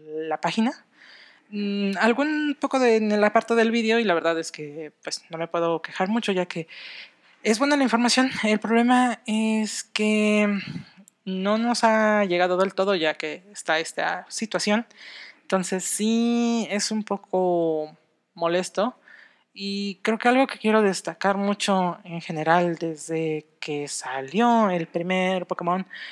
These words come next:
es que no tuvo su Pokédex nacional. Entonces es un conflicto que tienen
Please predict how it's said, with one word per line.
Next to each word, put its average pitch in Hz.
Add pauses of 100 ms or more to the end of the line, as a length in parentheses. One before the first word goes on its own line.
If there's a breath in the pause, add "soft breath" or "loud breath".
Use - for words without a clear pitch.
(260 loud breath)
es 185
que 185
no 220
tuvo 214
su 196 (260)
Pokédex -
nacional. 175
Entonces 180
es 208
un 240
conflicto 214
que -
tienen 196